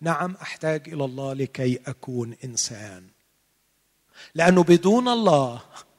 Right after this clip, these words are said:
لن أستطيع أن أكتشف هويتي، ولن أستطيع أن أكتشف غرض وجودي،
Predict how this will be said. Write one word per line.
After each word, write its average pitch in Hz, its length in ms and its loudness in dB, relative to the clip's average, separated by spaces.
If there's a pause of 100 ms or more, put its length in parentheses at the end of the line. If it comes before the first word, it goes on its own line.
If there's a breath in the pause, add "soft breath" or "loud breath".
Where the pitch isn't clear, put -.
(280 soft breath)
لن 190 240 6
أستطيع 175 580 -4
أن 170 80 -10
أكتشف 160 640 -6
هويتي، 135 680 0 (420 soft breath)
ولن 180 240 4
أستطيع 202 640 0
أن 185 80 -4
أكتشف 180 600 0
غرض 196 400 4
وجودي، 139 600 2